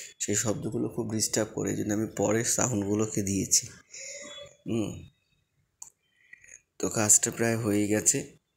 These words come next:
তো সবচেয়ে বড় কথা বন্ধুরা, কাজটা দেখ-, দেখো, দেখে মন্তব্য করো। মন্তব্য করলে উৎসাহ পাই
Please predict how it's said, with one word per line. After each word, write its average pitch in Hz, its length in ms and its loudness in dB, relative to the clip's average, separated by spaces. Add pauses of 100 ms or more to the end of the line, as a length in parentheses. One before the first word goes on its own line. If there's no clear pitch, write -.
(220)
তো 107 180 2
সবচেয়ে 120 400 2
বড় 120 140 2
কথা 127 400 4 (460)
বন্ধুরা, 120 500 6
কাজটা 113 340 4 (140)
দেখ-, 110 280 4
দেখো, 107 680 0 (640)
দেখে 123 460 4
মন্তব্য 110 600 2
করো। 117 320 4
মন্তব্য 117 600 0
করলে 127 380 2 (760)
উৎসাহ 123 480 6
পাই 107 280 4